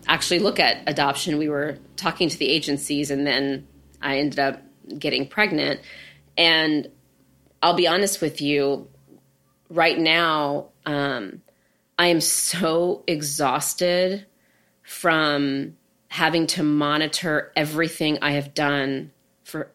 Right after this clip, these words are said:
eight and a half years that the thought of putting a book together to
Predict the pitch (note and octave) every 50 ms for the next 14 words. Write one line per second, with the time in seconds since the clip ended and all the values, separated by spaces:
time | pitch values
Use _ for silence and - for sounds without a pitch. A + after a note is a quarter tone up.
0 | - - D#3 C#3+ - - E3 D#3 D#3+ E3+ D3+ C#3+ C#3+ - - C#3+ D3 C#3+ C3+ B2+
1 | - - - E2+ - - - - - _ _ _ _ _ _ _ _ _ _ _
2 | _ - - D#3+ D3 D#3 E3 D3 D#3 D3+ - - - F3+ E3 D#3 D#3+ D#3+ D#3+ C#3+
3 | - - - - - F#3 E3+ E3+ E3 D#3+ D#3 C#3 C3+ - D#3 D#3 - - - -
4 | F3 D3 C#3+ B2+ A#2+ A#2+ G2+ F2+ E2+ F#2 - - _ _ _ _ _ _ _ _
5 | _ _ _ _ - - - E3 D#3 D3 D3 C#3 C3+ B2 G2+